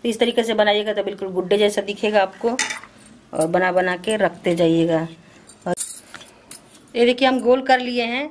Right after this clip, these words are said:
और आपको सेम गुड्डे का डिजाइन चाहिए तो ये फोक का ऊपरी हिस्सा पे दबाएं, इस तरीके से थोड़ी थोड़ी दूरी पे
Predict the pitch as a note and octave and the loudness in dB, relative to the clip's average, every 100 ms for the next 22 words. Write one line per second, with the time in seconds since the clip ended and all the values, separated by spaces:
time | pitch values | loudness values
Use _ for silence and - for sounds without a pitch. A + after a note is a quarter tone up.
0 | - G3+ G#3 G#3 A#3+ A#3+ - C#4+ D4 C4 | -8 0 2 2 -2 -6 0 2 2 0
1 | A#3+ G#3+ C4 C4 A#3+ A3+ A3+ A#3+ A3 A3+ | -4 0 2 2 0 0 0 0 -2 0
2 | B3+ D#4 - - - - A#3+ A#3+ B3 A#3 | -2 -2 -14 -20 -10 0 2 2 2 2
3 | A#3 - G#3 A#3+ B3 _ _ _ _ _ | 2 2 2 2 -6 _ _ _ _ _
4 | - G#3 B3 A#3+ G#3+ A#3 - - G#3 F#3+ | -8 0 2 4 2 0 0 0 -2 -2
5 | - - - F#3+ F3+ F3+ F3+ A#3 C4+ - | -6 -20 -14 -4 -2 2 2 0 -6 -14
6 | F#3 F#3+ F#3 F#3 F#3+ A3+ C4+ C#4 - - | -4 0 0 -2 -6 -2 -2 -4 -20 -20
7 | - - - _ - - - - _ _ | -20 -20 -20 _ -20 -20 -20 -20 _ _
8 | - G#3 G#3+ G#3+ G3 F#3+ G3 G3 F#3+ G3 | -2 0 0 0 -2 -2 -6 -6 -2 -2